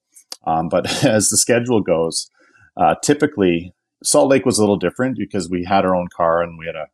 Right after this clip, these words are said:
you know, there was, it wasn't that difficult to get around, but, uh, I can tell you the last two or three games, we would get up at seven in the morning and you get the shuttle to go to the rink for eight or eight thirty.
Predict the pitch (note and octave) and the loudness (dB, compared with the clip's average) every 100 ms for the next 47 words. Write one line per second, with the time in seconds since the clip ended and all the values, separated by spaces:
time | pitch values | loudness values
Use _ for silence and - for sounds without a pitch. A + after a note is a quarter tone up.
0 | _ _ _ _ - D#2 E2 D#2 D#2 - | _ _ _ _ -10 -6 -4 -4 -4 -4
1 | E2+ F#2 F2 - - E2+ - E2+ - D2 | 0 0 -2 -4 -2 -2 -2 -10 -10 -8
2 | D#2+ D2+ F2 F2 D#2+ D#2 - - - _ | -6 -4 -4 -4 -4 -6 -8 -14 -16 _
3 | _ - E2 D#2+ F2 - F2 A2 F#2+ F2 | _ -2 0 0 -2 -4 -2 0 2 2
4 | F2+ F2+ - G#2 F#2 F#2+ E2+ F2 F2+ F2+ | 2 0 -4 -4 -4 -4 -4 -4 -4 -2
5 | - F2 F#2 E2+ E2 - G2 G#2+ G#2+ - | -4 -2 -2 0 -4 0 2 2 0 -2
6 | G#2+ G2+ A2+ G#2+ F2+ F2+ A#2+ C#3+ - _ | 0 0 0 0 0 -2 -4 -8 -14 _
7 | _ _ _ F2+ D#2+ G2 A#2 - G#2+ G2 | _ _ _ -8 -2 -2 0 2 4 4
8 | C3+ - G2 F#2+ F2+ F2+ F2+ G2+ - - | 2 -2 -2 0 0 -2 -2 -2 -6 -4
9 | F2+ F2 - - G2 F#2+ G2 G2+ G2 G2 | -2 -2 -4 -10 0 2 4 4 2 0
10 | F2 F2 F#2 | -2 2 2